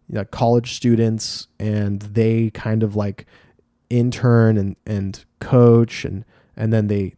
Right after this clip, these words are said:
start, like, assistant coaching and watching and shadowing, and then suddenly they're, like, ready to coach, and then they graduate, and you're like, "Hey, man, I can offer you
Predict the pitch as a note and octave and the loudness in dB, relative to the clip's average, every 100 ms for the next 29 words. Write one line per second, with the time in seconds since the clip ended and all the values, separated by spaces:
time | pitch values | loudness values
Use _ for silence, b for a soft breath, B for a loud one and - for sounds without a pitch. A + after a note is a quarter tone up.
0 | - - G#2 G2+ G#2 A2+ - C3 - B2+ | -18 -6 -4 -2 -6 -6 -4 -4 -2 -4
1 | - A#2+ A2 - A2+ G#2+ G2 G2+ A2+ A2+ | 0 0 0 0 0 0 -2 -2 -4 -4
2 | - A#2 A2+ G#2 G#2 - A#2 A#2 A2+ A2+ | 0 2 2 -2 -4 -2 0 2 4 4
3 | A2 G2+ G#2 - A2+ A2+ G#2+ G#2 G2 A2 | 2 -2 -2 -2 0 0 0 -2 -4 -2
4 | A2 A2 G#2 G2+ - A2 - G#2+ G#2 G2 | -2 0 -2 -2 0 0 -2 -4 -4 -4
5 | G#2+ G#2+ G#2+ A2 G2+ G#2 G2+ G2 - D3 | -4 -2 0 0 0 -2 -4 -4 -2 0
6 | A#2 A2 A2 A#2 A2 A2 A#2+ A2+ A2 | 2 0 -2 -2 -2 -2 0 2 4